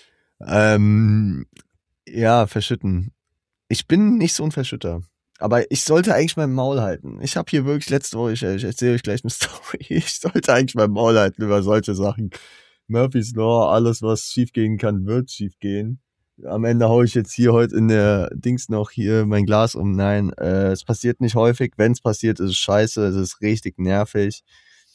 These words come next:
Mir ist, äh, boah, zählt auch ins Thema Verschütten. Ich weiß noch, ich hatte mal eine Hausparty. Ich, vielleicht hab ich die Story auch mal erzählt. Und ich hatte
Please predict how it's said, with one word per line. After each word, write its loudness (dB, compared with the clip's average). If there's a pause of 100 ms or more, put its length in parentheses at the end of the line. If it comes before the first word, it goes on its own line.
(1120)
Mir 2
ist, -2
äh, 2
boah, 2 (920)
zählt 0
auch 4
ins 0
Thema 2
Verschütten. 0
Ich -2
weiß 0
noch, 2
ich 0
hatte -4
mal 2
eine 0
Hausparty. -2
Ich, -8
vielleicht -4
hab -4
ich -14
die -12
Story -2
auch -4
mal -2
erzählt. -4 (380)
Und -2
ich -6
hatte 2